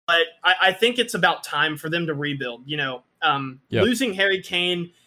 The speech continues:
Speaker 1: obviously boyhood player who spent twenty plus years there, it, it's gonna suck for Tottenham. But you know what?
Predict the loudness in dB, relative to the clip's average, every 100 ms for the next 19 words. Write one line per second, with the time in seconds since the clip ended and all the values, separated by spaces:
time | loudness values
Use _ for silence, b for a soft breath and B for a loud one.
0 | b b _ 2 2 2 0 2 0 2
1 | 0 -4 0 2 2 0 -6 -6 -8 -6
2 | -6 -6 -4 -6 -6 -6 -6 -2 0 0
3 | 0 -2 0 -2 0 0 0 -4 -6 -10
4 | -10 -8 -8 _ _ _ 0 2 2 -2
5 | _ _ _ _ 2 4 6 4 2 -2